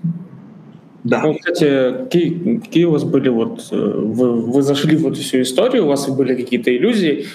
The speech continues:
Speaker 2: Вот первые какие-то иллюзии на старте, которые сразу упали, то есть какие сразу первые неожиданные для тебя проблемы?
Speaker 1: Оказывается, электричество очень дорогое. В масштабе кухни и зала. Вот. Оказалось,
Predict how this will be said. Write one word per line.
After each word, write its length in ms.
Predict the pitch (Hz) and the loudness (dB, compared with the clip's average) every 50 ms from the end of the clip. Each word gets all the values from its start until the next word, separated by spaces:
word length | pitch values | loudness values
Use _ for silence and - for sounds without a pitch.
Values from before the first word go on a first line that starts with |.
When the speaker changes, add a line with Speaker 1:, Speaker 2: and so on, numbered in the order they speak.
| - - - | -20 -12 -4
Speaker 2:
Вот 240 | - 147 143 143 - - - - - _ _ _ | -2 -2 -2 -4 -6 -14 -18 -20 -20 _ _ _
первые 400 | - 185 175 170 160 151 147 139 | 0 2 2 4 2 2 2 0
какие-то 480 | 139 135 - 143 139 135 - - 131 131 | 0 -2 0 0 0 0 0 0 0 2
иллюзии 520 | 131 127 156 196 208 175 170 160 143 135 | 2 2 2 0 0 0 0 0 0 0
на 160 | 135 135 135 | 0 0 -2
старте, 400 | 135 - - 160 165 165 - 147 | -2 0 0 0 0 0 -2 -2
которые 340 | - 139 - - 127 131 127 | -4 -2 -2 0 0 0 0
сразу 400 | 127 - - 147 143 131 127 127 | -2 -2 0 0 0 0 0 -2
упали, 440 | 123 120 - - 120 110 104 110 107 | -4 -4 -2 -2 -2 0 0 -2 -4
то 100 | - - | -4 -6
есть 260 | - - - - - | -6 -6 -8 -10 -14
какие 260 | - - 139 151 165 - | -14 -8 -2 0 0 0
сразу 420 | 160 - - 143 131 131 - - - - | 0 -2 0 0 0 0 0 -2 0 2
первые 260 | 147 143 139 135 131 | 2 2 2 2 2
неожиданные 520 | 127 127 127 127 143 143 139 131 127 123 | 2 2 2 2 2 2 2 2 2 0
для 120 | 117 113 113 | -2 -4 -4
тебя 260 | - 139 131 127 120 | -4 -2 -2 -2 0
проблемы? 540 | - 120 117 113 - 117 110 110 110 107 - - - - _ _ - - _ - - - - _ - - _ _ _ _ _ _ _ _ _ _ - - _ _ _ _ _ _ | 0 -2 -4 -2 -2 -2 -2 -2 -2 -6 -10 -18 -20 -20 _ _ -20 -16 _ -8 -8 -8 -8 _ -18 -20 _ _ _ _ _ _ _ _ _ _ -20 -20 _ _ _ _ _ _
Speaker 1:
Оказывается, 420 | - 120 123 139 151 143 - 135 123 | 0 0 2 2 2 0 2 0 2
электричество 840 | 123 113 - 120 120 123 143 135 - - 120 113 110 107 - - - _ | 2 2 0 0 0 0 0 -2 0 0 2 2 2 0 -4 -8 -12 _
очень 260 | - 113 101 - 120 110 | -6 -4 -4 -2 0 0
дорогое. 600 | 107 107 113 98 98 98 92 92 95 98 98 - - - _ _ _ | 0 2 0 0 0 0 0 2 0 -2 -4 -8 -18 -20 _ _ _
В 200 | - - 208 - | -4 0 0 2
масштабе 580 | 113 - 208 208 - - - - - 208 101 98 - _ _ _ - | 4 2 2 2 0 -4 -4 -4 -4 -4 -4 -4 -4 _ _ _ -4
кухни 480 | - 147 151 151 - - 127 113 107 107 | 0 0 0 0 0 -2 0 0 0 0
и 20 | |
зала. 560 | 98 92 110 110 113 120 117 107 95 90 - - _ _ _ _ _ _ _ _ _ _ - | 0 0 0 2 2 2 2 0 0 -4 -6 -12 _ _ _ _ _ _ _ _ _ _ -6
Вот. 340 | 113 101 98 92 92 - - | -2 -2 -2 -2 -2 -4 -8
Оказалось, 540 | - 87 98 - 127 127 139 139 120 - | -6 -4 -2 0 0 2 2 0 -2 -4